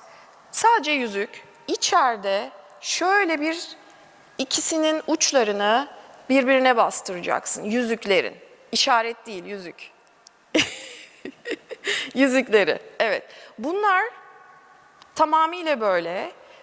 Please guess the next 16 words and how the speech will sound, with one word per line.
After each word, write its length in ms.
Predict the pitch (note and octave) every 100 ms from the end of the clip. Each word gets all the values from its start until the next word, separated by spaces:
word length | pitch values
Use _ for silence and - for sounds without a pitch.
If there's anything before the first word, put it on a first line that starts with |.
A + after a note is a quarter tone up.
| -
ve 220 | C#4+ F4
getir 760 | F4+ D#4+ D#4 C#4+ C4+ C#4+ F4 - - -
kalbine 880 | A#3+ G#3 F#3+ F#3 F3+ F#3+ G#3 G#3+ A#3 -
koy. 280 | - - - - - - - _ _ _ _ _ _ _ -
Şu 160 | - -
şekilde 460 | A3+ - B2+ -
kapat 540 | - F#4 D#4 C#4 - G3+
avucunu, 440 | G3+ F#3 F#3 A3
şu 180 | - -
iyice 300 | C4+ B3 A#3+
bastır. 380 | A3+ A3+ - G#3
O 220 | - B3 - - - -
pedler 460 | C#4+ A#3+ C4+ C#4+ A4
var 180 | C#5
ya, 240 | E4+ F#3+ G#3 -
şuralar 600 | - G#4+ E4+ C4 C4